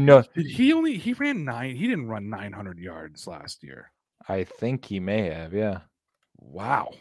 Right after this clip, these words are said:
Speaker 2: Yeah, and he was out a good portion of games with that hamstring pull.
Speaker 1: That's the only thing. I mean, when we talk about fantasy and we shit all over players who can't stay on the field,
Speaker 2: Yeah,
Speaker 1: Damian
Speaker 2: he
Speaker 1: Harris has been hurt since he got here. That's
Speaker 2: Yeah.
Speaker 1: the only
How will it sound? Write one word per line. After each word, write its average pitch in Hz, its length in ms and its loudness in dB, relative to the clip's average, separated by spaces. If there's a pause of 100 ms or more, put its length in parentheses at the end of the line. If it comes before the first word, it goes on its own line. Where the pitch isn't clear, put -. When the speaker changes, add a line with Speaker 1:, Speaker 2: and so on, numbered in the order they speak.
(800)
Speaker 2:
Yeah, 113 180 6
and 98 200 0
he 117 140 2
was 127 160 4
out 127 260 10
a 113 120 0 (120)
good 110 360 2 (100)
portion 117 460 0
of 110 100 -4
games 123 380 -2
with 98 100 -2
that 104 160 4
hamstring 117 560 -2
pull. - 140 -4
Speaker 1:
That's 175 380 6
the 233 180 4
only 165 420 4
thing. 131 440 2
I 127 80 -2
mean, 135 300 0 (100)
when 131 180 0
we 160 100 2
talk 185 260 4
about 180 200 0
fantasy 139 440 0
and 147 80 0
we 120 80 -2
shit 143 300 0
all 139 180 4
over 131 160 0
players 127 420 -2
who 113 80 -10
can't 123 240 -6
stay 127 180 -4
on 123 120 -2
the 113 80 -6
field, 135 480 -2 (720)
Speaker 2:
Yeah, 90 80 -4
Speaker 1:
Damian 185 300 4
Speaker 2:
he 151 60 0
Speaker 1:
Harris 151 260 4
has 143 100 -2
been 135 140 2
hurt 127 260 -2
since 131 160 -10
he 110 80 -8
got 107 260 -2
here. 87 300 -14 (320)
That's 160 240 4
Speaker 2:
Yeah. 190 160 0
Speaker 1:
the 165 80 2
only 151 720 0